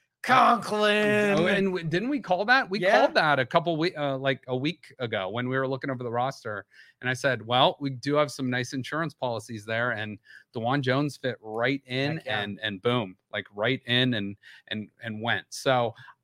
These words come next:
Speaker 2: I'm gonna ask this question. Was Jim Schwartz the best pickup of the offseason?
Speaker 1: Amen.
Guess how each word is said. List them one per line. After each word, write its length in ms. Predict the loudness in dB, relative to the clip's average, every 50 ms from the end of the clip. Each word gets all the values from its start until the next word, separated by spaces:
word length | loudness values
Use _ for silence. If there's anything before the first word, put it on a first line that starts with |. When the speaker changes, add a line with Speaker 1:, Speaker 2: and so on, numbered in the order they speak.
| _ 0
Speaker 2:
I'm 180 | 0 2 2 2
gonna 140 | 2 2 2
ask 380 | 4 4 4 2 2 0 -2
this 200 | -2 -2 -2 -2
question. 580 | -2 -2 -2 -2 -2 -4 -8 -10 -10 -10 -10 -14 _ _ _ -4
Was 260 | -2 0 0 0 -2
Jim 400 | -6 -4 0 2 2 2 2 0
Schwartz 720 | -2 -4 -6 -6 -4 2 4 4 4 4 2 -4 -10 -10 -6
the 180 | -4 -4 -4
best 500 | -4 -6 0 2 4 4 4 2 -2 -2 2
pickup 460 | 2 4 4 2 0 -2 -2 -6 _ _
of 140 | -6 -6 -4
the 120 | -2 0 0
offseason? 560 | 2 0 0 -2 -4 -6 -4 -4 -2 -2 -2
Speaker 1:
Amen. 460 | -2 -2 -2 -2 -4 -6 -8 -14